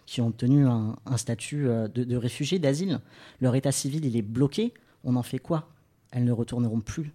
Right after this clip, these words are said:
par définition, dans leur pays. Leur nouveau pays, auquel cas c'est la France. Et pourtant, c'est un point d'interrogation sur toutes ces vies-là également.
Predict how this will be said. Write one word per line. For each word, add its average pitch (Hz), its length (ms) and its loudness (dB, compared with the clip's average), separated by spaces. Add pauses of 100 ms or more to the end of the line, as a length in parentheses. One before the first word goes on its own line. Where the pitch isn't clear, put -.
(140)
par 110 120 -2
définition, 120 560 -4
dans 117 120 -2
leur 107 160 -4
pays. 180 280 0 (520)
Leur 113 160 -2
nouveau 120 240 0
pays, 131 280 -2 (600)
auquel 113 240 -4
cas 120 160 -4
c'est - 180 -4
la 110 120 -2
France. - 440 -6 (380)
Et 123 80 -4
pourtant, 160 420 -6 (840)
c'est - 180 -8
un 117 80 0
point 139 160 0
d'interrogation 120 720 -2
sur - 180 -4
toutes - 160 -10
ces 131 120 -2
vies-là 120 200 -2
également. 110 300 -4